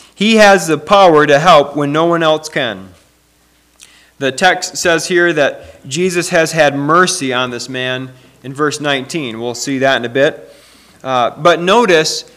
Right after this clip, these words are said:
that in verses seven through thirteen, Jesus starts with confrontation.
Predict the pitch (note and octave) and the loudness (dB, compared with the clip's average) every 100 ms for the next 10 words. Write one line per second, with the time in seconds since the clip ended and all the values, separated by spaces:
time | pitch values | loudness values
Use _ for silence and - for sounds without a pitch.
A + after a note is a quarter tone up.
0 | - D3+ F3 E3+ E3 G#3+ G#3+ F3 - F#3+ | -4 2 4 4 4 4 2 0 0 2
1 | G3+ G#3+ G3+ - - - D#3+ - G3+ F#3+ | 4 2 -4 -10 -14 -6 -4 2 2 2
2 | G3 G3+ G#3 G#3 - _ _ _ _ _ | 0 -2 -2 -6 -12 _ _ _ _ _
3 | _ _ _ _ _ - C3+ F#3 G3 - | _ _ _ _ _ -16 -8 -6 -6 0
4 | F#3+ F3+ D#3 - F3 E3+ E3+ E3+ - E3+ | 2 2 -4 -8 -2 0 0 -4 -2 -2
5 | D#3+ B2 F2+ | -2 -6 -12